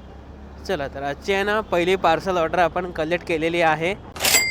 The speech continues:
पुन्हा एवढं खोदून बिदून ठेवलं आहे एवढं. हा, सॉरी, आजच्या दिवसाची आज सहावी ऑर्डर आपल्याला मिळालेली आहे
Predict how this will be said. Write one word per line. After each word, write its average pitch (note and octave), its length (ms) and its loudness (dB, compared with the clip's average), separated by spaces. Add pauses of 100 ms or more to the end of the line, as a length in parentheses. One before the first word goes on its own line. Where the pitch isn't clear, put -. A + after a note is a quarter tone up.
(580)
पुन्हा C#3+ 240 -8
एवढं C#3+ 300 -4
खोदून D3 400 -6
बिदून D3 260 -6
ठेवलं D3 340 -8
आहे D#3 120 0
एवढं. D3 360 -4 (1500)
हा, D3 100 -12
सॉरी, C3 220 -10
आजच्या E3 340 0
दिवसाची F#3+ 340 2
आज G3 100 2
सहावी E3+ 380 2
ऑर्डर F3+ 280 4
आपल्याला D#3+ 360 -4
मिळालेली D3+ 420 -2
आहे D3 320 -2